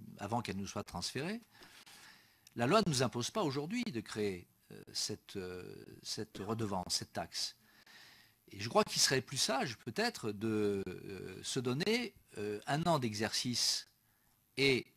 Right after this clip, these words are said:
euh, de régler les problèmes qui restent à régler. Je, je, on peut tout à fait voter l'amendement du groupe disc, hein, sur la demande de l'État de, de régler ces, ces questions, euh, certes. Mais,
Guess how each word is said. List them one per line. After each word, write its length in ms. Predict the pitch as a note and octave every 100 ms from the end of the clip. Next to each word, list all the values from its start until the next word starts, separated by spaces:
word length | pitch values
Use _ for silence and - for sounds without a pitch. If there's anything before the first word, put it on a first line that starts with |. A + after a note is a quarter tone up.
| -
euh, 200 | G#2 G2+
de 200 | G2 A2
régler 340 | A#2+ C#3+ D3+ C#3+
les 80 | A2+
problèmes 380 | B2 A#2 A#2+
qui 160 | A2+ G#2
restent 260 | G2+ - A2+
à 40 |
régler. 380 | D3 D#3+ A3 C#3+
Je, 320 | G2 F#2+ F#2
je, 140 | F2 F#2 F2 F2 - - - -
on 60 |
peut 100 | F#2+
tout 140 | A#2+ C#3
à 100 | B2+
fait 140 | C#3+ A#2
voter 240 | A2+ C#3+
l'amendement 420 | A#2+ G#2 A2 A#2 G#2+
du 100 | G2+
groupe 220 | G2+ G#2+
disc, 360 | G3 G3+ - - - - - - - -
hein, 120 | A2 F3+ - -
sur 240 | - A2+ A2+
la 80 |
demande 400 | A2 A2+ B2 A#2+
de 80 | G2+
l'État 420 | F#2+ F#2+ - C3
de, 320 | A#2 F#2+ F#2 F2+
de 560 | F2+ F2 F2+ F2+ F2+ F#2
régler 280 | F#2+ G#2+
ces, 140 | A2 - G2
ces 180 | - F#2
questions, 460 | A2+ A2+ A3+ G#3 - - - - - -
euh, 300 | G2+ G2 G2+
certes. 560 | G2 - C#3+ - - - - - _
Mais, 340 | B2 D3 E3